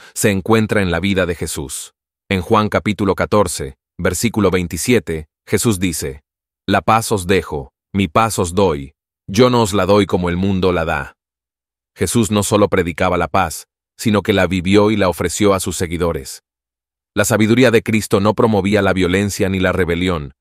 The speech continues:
sino la paz con Dios y con los demás. Aquellos que buscan la sabiduría celestial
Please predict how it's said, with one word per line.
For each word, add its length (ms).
sino 300
la 100
paz 220
con 220
Dios 460
y 80
con 180
los 140
demás. 480
Aquellos 400
que 100
buscan 380
la 60
sabiduría 500
celestial 640